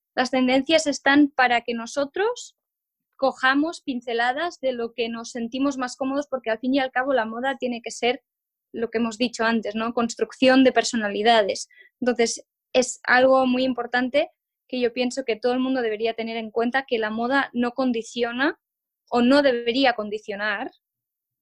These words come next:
si lo, hablamos desde perspectivas como diseñadores con mis mismos ideales,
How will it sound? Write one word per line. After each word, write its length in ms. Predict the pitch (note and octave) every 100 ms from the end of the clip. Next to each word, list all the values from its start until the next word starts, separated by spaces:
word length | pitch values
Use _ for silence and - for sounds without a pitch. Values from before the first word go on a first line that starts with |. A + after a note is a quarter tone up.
| _ _
si 540 | - - A3 G#3 G#3
lo, 140 | G3+ G3+ -
hablamos 520 | G3 F#3+ G#3+ G#3 G#3
desde 320 | G#3 G3+ G3+
perspectivas 560 | G3 G#3 G3+ G3+ G#3+ G#3
como 180 | G#3+ G3+
diseñadores 640 | G#3 G#3+ G3+ G#3 G#3 - _ _ -
con 180 | G#3+
mis 140 | G#3 G3
mismos 320 | G#3+ G#3 G#3
ideales, 600 | A3 G3+ G#3+ G#3+ D4+